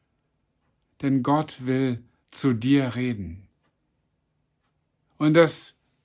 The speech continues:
erfordert manchmal ein bisschen Arbeit. Es gibt Bibelworte, die gehen sozusagen direkt in, äh, in den Blutkreislauf, da hast du sofort den Nährwert.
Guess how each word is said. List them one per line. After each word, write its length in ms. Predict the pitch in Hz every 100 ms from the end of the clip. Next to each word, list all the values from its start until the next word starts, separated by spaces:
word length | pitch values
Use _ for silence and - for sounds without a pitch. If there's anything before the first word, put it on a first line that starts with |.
| _ _ _
erfordert 480 | - 170 214 247 233
manchmal 360 | 208 233 226 220
ein 60 |
bisschen 220 | 196 190 196
Arbeit. 280 | 170 139
Es 100 | 139
gibt 200 | - 214
Bibelworte, 680 | - 208 202 175 175 180 175
die 200 | 151 151
gehen 300 | 139 156 160
sozusagen 500 | 151 151 - 151 143
direkt 400 | 139 143 156 -
in, 420 | 165 156 151 151 156
äh, 480 | 147 143 143 139 139 - - - -
in 80 | 160
den 140 | 160
Blutkreislauf, 840 | 156 190 - 170 156 143 151 151 151
da 240 | 151 147
hast 200 | 151 156
du 60 | 156
sofort 420 | 143 143 156 156
den 140 | 156
Nährwert. 580 | 147 143 143 139 139 -